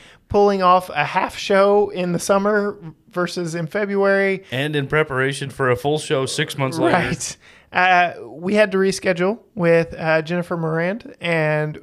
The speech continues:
Speaker 2: we were able to do that for this week's episode. We were so grateful,
Speaker 1: Yeah.
Speaker 2: uh, that she came on not only to shed a little light into exactly what goes on behind the scenes, uh, to prepare for a show,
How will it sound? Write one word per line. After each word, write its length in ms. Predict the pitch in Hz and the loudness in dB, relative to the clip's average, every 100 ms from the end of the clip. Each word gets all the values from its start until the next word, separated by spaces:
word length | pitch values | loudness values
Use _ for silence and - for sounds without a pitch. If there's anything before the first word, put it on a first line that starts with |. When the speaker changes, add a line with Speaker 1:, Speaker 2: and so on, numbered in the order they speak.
| - | -18
Speaker 2:
we 280 | 185 156 | -8 -2
were 120 | 165 165 | -2 -2
able 260 | 170 311 | -4 -8
to 100 | 190 | -8
do 140 | 175 170 | -4 -2
that 180 | 196 196 | -2 -4
for 80 | 156 | -6
this 240 | 165 165 | -6 -4
week's 220 | 175 - | -8 -8
episode. 380 | 165 - - 208 | -10 -10 -8 -6
We 60 | 202 | -4
were 100 | 143 | -6
so 220 | 139 175 | -6 -6
grateful, 640 | 160 147 165 - 156 151 - | -6 -4 -6 -6 -6 -6 -4
Speaker 1:
Yeah. 260 | 113 131 - | -4 -4 -4
Speaker 2:
uh, 240 | 160 147 | -6 -4
that 220 | 80 151 - | -4 -6 -6
she 120 | 180 | -12
came 280 | 208 214 175 | -6 -4 0
on 340 | 170 175 - 190 | 0 0 -4 -4
not 240 | 190 220 | -2 0
only 260 | 220 214 202 | -2 -2 -4
to 480 | 170 180 175 165 - _ _ | -6 -4 -4 -6 -10 _ _
shed 280 | - - 202 | -8 -2 0
a 60 | 202 | 0
little 260 | 190 170 | 0 2
light 320 | 147 151 160 - | 2 2 2 -2
into 520 | 156 143 165 151 - - | -6 -4 -4 -4 -6 -8
exactly 580 | 143 151 156 - 160 | -6 -4 -4 -4 -4
what 300 | 135 143 151 | -2 -2 -2
goes 240 | 151 151 143 | 0 -2 0
on 240 | 143 143 | 0 0
behind 240 | 131 147 139 | -4 -4 -6
the 80 | |
scenes, 520 | 127 151 143 139 123 - _ _ _ _ | -6 -4 -4 -4 -6 -14 _ _ _ _
uh, 60 | - - | -20 -16
to 100 | - | -10
prepare 440 | 143 151 147 156 170 | -6 -4 -2 0 0
for 300 | - 175 160 | -2 -2 -2
a 200 | 151 135 | -4 -6
show, 500 | - 151 165 202 | -4 -2 -2 -2